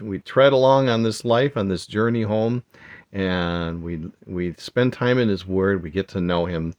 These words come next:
We become acquainted with him. There was a time when we did not see,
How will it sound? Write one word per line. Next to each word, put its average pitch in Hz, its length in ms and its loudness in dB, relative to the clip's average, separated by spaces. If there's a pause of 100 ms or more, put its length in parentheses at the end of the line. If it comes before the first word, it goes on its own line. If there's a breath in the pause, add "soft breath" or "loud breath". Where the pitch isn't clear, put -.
(220 soft breath)
We 107 140 -2
become 104 320 -2
acquainted 92 500 -2
with 82 220 -6
him. 80 300 -6 (480 loud breath)
There 156 80 2
was 160 120 0
a 156 60 2
time 208 380 -2
when 98 280 2
we 92 120 -2
did 90 180 -2
not 98 420 0
see, 76 480 -6